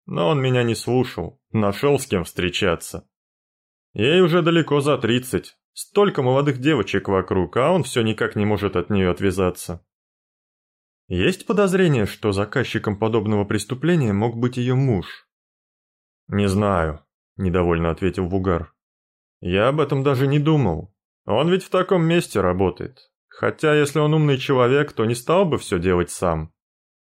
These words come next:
Нашёл бы подходящих исполнителей, заплатил бы им. И они бы всё устроили.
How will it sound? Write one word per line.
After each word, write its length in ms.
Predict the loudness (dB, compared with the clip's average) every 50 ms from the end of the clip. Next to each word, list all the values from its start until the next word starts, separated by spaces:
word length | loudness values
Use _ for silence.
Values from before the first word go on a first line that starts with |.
| _ -6
Нашёл 380 | -4 -4 -2 0 2 2 2
бы 120 | 2 0 0
подходящих 640 | -2 -2 -2 -2 0 2 2 0 0 -2 -4 -6
исполнителей, 880 | -6 -8 -6 -2 -2 0 0 2 0 -2 -2 -2 -2 -2 -2 -4 -4 -10
заплатил 640 | -8 -4 -4 -4 0 0 0 0 0 0 0 0 2 2
бы 220 | 2 2 2 2
им. 200 | 2 -2 -4 -10 _ _ _ _ _ _ _ _ _ _ -10
И 100 | -4 0
они 300 | 2 2 2 2 2 2
бы 100 | 2 0
всё 240 | 0 0 0 2 2
устроили. 680 | 2 0 -2 -2 0 2 2 2 2 0 -2 -4 -8